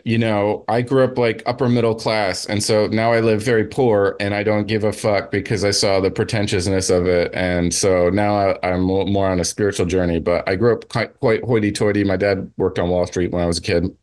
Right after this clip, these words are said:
And so he would take me to, I'm from Jersey, so we would go to New York City and go to the Comedy Cellar. So I watched Jim Norton, Patrice O'Neal, Greg Giraldo,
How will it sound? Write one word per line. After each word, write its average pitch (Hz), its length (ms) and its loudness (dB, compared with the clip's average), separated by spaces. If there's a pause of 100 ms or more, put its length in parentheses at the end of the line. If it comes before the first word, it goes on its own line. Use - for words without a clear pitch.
(120)
And 110 200 2
so 123 220 2
he 127 160 2
would 143 140 2
take 165 240 0
me 143 160 2
to, 139 320 0
I'm 131 160 0
from 131 240 0
Jersey, 139 400 0
so 113 120 -2
we 113 140 2
would 117 140 0
go 120 200 2
to 117 220 -2
New 113 120 0
York 110 160 0
City 139 280 0
and 101 140 0
go 113 100 4
to 113 80 2
the 107 80 0
Comedy 139 400 -2
Cellar. 67 460 -4 (300)
So - 160 0
I 127 100 4
watched 113 340 2
Jim 131 300 4
Norton, 117 400 2
Patrice 127 500 -2
O'Neal, 107 460 2
Greg 113 320 0
Giraldo, 104 960 0